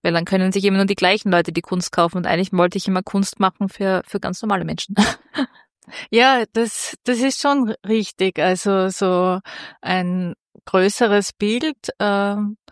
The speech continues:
Speaker 2: hat natürlich dann auch seinen Preis und den
Speaker 1: Ja.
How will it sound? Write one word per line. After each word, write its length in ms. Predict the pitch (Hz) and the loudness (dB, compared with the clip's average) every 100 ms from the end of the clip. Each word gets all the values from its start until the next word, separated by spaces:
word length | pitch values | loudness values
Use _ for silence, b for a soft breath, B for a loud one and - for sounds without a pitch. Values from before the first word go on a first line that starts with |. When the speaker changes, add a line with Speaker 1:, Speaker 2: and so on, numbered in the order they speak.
| B | B
Speaker 2:
hat 200 | B 202 - | B -2 -2
natürlich 540 | - 214 - 214 214 - | -2 -2 0 0 0 0
dann 180 | 208 208 | 0 0
auch 120 | 196 | 0
seinen 360 | - 202 208 | 0 0 0
Preis 420 | 202 - 135 233 247 | 0 -2 -2 -2 -2
und 160 | 226 | 0
den 80 | 233 | 2
Speaker 1:
Ja. 260 | 208 202 | 2 0